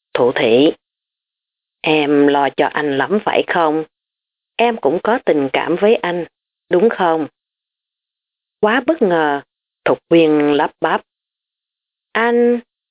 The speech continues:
anh." Vũ Nguyên cười toe. "Anh đâu có sai, là anh thử em thôi."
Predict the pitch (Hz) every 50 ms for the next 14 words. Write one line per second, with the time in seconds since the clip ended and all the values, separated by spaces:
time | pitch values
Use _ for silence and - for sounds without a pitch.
0 | _ _ _ _ _ - 233 240 247 247 247 247 247 240 - _ _ _ _ _
1 | _ _ _ _ _ _ _ _ _ _ _ _ _ _ _ _ _ _ _ _
2 | - 165 147 139 170 202 202 190 175 175 165 - 165 151 131 127 - - 151 147
3 | 151 156 151 139 - - _ _ _ _ _ _ _ _ _ _ _ _ _ _
4 | _ _ _ _ _ _ - 175 156 156 151 151 151 151 147 151 147 - - 214
5 | 214 - - 180 165 165 165 165 165 160 - _ _ _ _ _ _ _ - 160
6 | 160 156 - - 208 214 - - 151 180 233 220 214 208 208 - 208 208 208 214
7 | 214 175 -